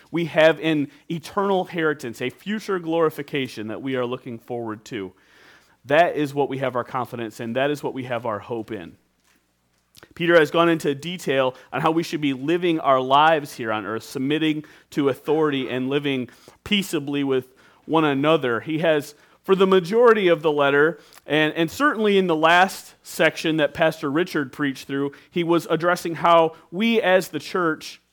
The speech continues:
interact with the outside world. We, we will be persecuted for the sake of Christ. Now then, he turns his focus inward. He,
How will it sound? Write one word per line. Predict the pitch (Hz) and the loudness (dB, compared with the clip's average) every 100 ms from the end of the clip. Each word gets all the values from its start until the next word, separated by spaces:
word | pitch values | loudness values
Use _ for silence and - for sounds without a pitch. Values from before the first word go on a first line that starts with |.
| - | 0
interact | 185 180 180 156 165 165 - | 0 0 -2 4 4 4 -2
with | 139 | -8
the | - 135 | -2 0
outside | 139 135 151 131 | 0 0 0 0
world. | 120 123 107 107 | 0 -4 -4 -4
We, | 139 139 139 - - - | -4 -4 -6 -20 -20 -6
we | 139 135 _ _ - | -6 -6 _ _ -14
will | 131 131 123 | -6 -4 -6
be | 135 143 131 120 156 - - | -8 -6 -6 -8 -14 -20 -8
persecuted | 220 233 - 147 - 131 123 120 123 _ _ _ | -6 -6 -8 -12 -8 -4 -4 -4 -10 _ _ _
for | - 135 | -4 -4
the | 131 | -4
sake | - - 151 143 - | -12 -4 -2 -2 -8
of | 120 - | -14 -12
Christ. | - 160 113 87 - - _ _ - | -4 0 0 -4 -16 -20 _ _ -10
Now | 143 170 202 202 | 0 4 6 4
then, | 170 143 135 135 | 2 -2 0 -2
he | 131 127 | -6 -12
turns | - 156 147 | -10 -8 -8
his | - 123 | -10 -14
focus | - 135 131 123 - | -8 -8 -6 -10 -8
inward. | 131 120 101 92 - _ _ _ - | -8 -8 -8 -10 -14 _ _ _ -16
He, | 123 120 107 | -10 -10 -10